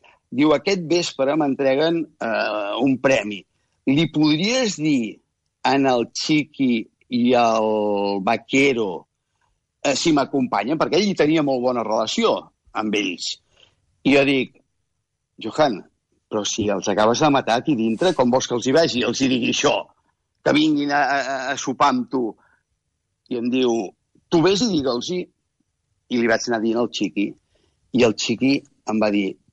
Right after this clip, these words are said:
«No, no», diu, «Està boig, està boig, ara me'n dono compte que està boig aquest tio.» Diu, «Fa cinc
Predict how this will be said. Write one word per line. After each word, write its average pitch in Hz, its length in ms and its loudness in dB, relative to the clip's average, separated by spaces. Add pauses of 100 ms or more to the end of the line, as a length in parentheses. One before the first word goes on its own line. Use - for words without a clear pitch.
(260)
«No, 110 140 0
no», 104 240 -2 (200)
diu, 110 200 0 (220)
«Està 156 260 0
boig, 156 300 -2 (360)
està 139 220 0
boig, 175 200 0 (100)
ara 202 180 2
me'n 202 180 -2
dono 170 180 0
compte 202 260 -4
que 123 80 -4
està 107 200 -10
boig 107 200 -6
aquest 110 280 -6
tio.» 95 260 -6 (560)
Diu, 190 300 2
«Fa 202 160 2 (160)
cinc 254 260 0